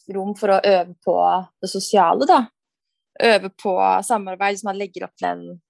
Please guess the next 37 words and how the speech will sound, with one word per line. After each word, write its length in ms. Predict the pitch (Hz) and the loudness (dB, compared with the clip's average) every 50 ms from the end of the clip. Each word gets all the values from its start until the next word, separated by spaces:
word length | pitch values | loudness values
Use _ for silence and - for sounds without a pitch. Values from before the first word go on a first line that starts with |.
| _ _ _ _ - | _ _ _ _ -6
type 220 | - 185 170 - | -6 -6 -4 0
dag 200 | 180 190 175 175 175 | 2 2 2 2 2
hvor 100 | 175 - | 0 0
det 80 | - | 0
er 180 | - 175 - - | 0 0 -2 -2
mer, 240 | - 180 - - - | -4 -6 -8 -6 -6
eh, 200 | 90 87 87 - _ _ _ _ _ _ _ _ _ _ _ _ _ _ _ _ _ - | -6 -6 -6 -8 _ _ _ _ _ _ _ _ _ _ _ _ _ _ _ _ _ -2
muligheter 320 | 214 202 180 170 190 - 185 | 0 0 0 0 -2 -6 -4
for 140 | - 185 175 | -2 -2 -2
grupper 560 | 185 - _ - 202 220 220 _ _ 190 185 180 | -2 -4 _ -4 -4 -4 -4 _ _ -2 0 0
og 100 | 180 - | 0 0
samarbeid. 540 | - 202 185 185 180 175 180 190 226 285 311 - - - - _ _ _ _ _ _ _ - - _ _ _ _ _ _ _ _ _ _ _ _ _ _ _ _ _ _ _ - | 0 -2 -4 -4 -4 -4 -2 0 0 0 -2 -4 -10 -18 -18 _ _ _ _ _ _ _ -20 -20 _ _ _ _ _ _ _ _ _ _ _ _ _ _ _ _ _ _ _ 2
Eh, 260 | - 285 277 277 277 269 | 4 6 6 6 4 2
igjen 520 | 269 247 247 220 233 247 247 254 254 254 | 0 0 0 0 0 -2 -4 -6 -6 -4
det 100 | 240 240 240 | -2 -2 -2
her 320 | 233 226 208 208 202 202 208 | -2 -4 -4 -6 -6 -8 -10
med, 580 | 208 202 208 202 190 190 185 190 196 190 190 | -14 -14 -12 -8 -6 -6 -6 -4 -6 -6 -2
ja, 120 | 214 226 226 | 0 0 0
hvis 160 | 226 226 - | 0 -4 -6
man 120 | 220 214 | -10 -10
kan 260 | - - 196 180 185 185 185 190 190 - _ _ _ | -10 -10 -12 -10 -10 -12 -14 -16 -16 -18 _ _ _
dra 220 | - 208 214 185 175 175 | 0 2 2 2 2 0
inn 100 | 175 175 | -4 -8
det 120 | 180 - | -8 -8
tverrfaglige, 680 | - 208 196 185 180 - _ 190 - - 180 180 233 | -6 -6 -6 -6 -8 -10 _ -8 -6 -6 -6 -2 0
da, 120 | 262 269 254 | 2 2 0
som 160 | 226 - 220 202 | 0 -2 -2 -2
er 120 | 185 180 | -2 -2
veldig 180 | 180 175 180 185 | -4 -8 -12 -16
i 40 | - | -12
tråd 180 | - 185 185 190 | -10 -8 -8 -6
med 140 | 190 190 - | -8 -8 -6
fagfornyelsen, 640 | - 196 - - - 190 185 190 185 - 247 247 | -6 -8 -8 -8 -12 -12 -12 -10 -6 -2 0 0
synes 160 | 233 226 208 196 | 2 0 0 0
jeg 140 | 202 185 | -2 -4
det 160 | 175 175 135 143 | -4 -6 -8 -8
er 380 | - 180 175 180 180 190 185 | -8 -6 -4 -4 -4 -4 -6